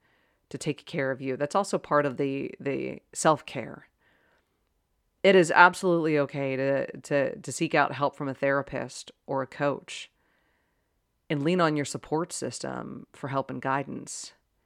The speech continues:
Because when you're kind and compassionate with yourself, also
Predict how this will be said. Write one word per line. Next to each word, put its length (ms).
Because 420
when 240
you're 80
kind 720
and 100
compassionate 760
with 180
yourself, 580
also 680